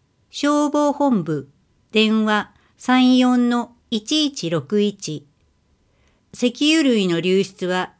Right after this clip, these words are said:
火災や河川の環境悪化につながります。次のことに注意しましょう。給油中はその場を離れない。ホームタンクのバルブを完全に閉めたことを確認する。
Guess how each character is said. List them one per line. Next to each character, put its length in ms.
火 140
災 300
や 100
河 180
川 200
の 160
環 300
境 300
悪 140
化 140
に 140
つ 140
な 140
が 120
り 120
ま 140
す。 180
次 260
の 120
こ 140
と 100
に 160
注 240
意 80
し 140
ま 140
し 140
ょ 240
う。 60
給 240
油 200
中 220
は 160
そ 160
の 140
場 160
を 60
離 260
れ 120
な 180
い。 160
ホ 280
ー 20
ム 140
タ 180
ン 80
ク 100
の 160
バ 120
ル 120
ブ 160
を 80
完 260
全 200
に 100
閉 160
め 120
た 120
こ 120
と 180
を 40
確 280
認 260
す 160
る。 220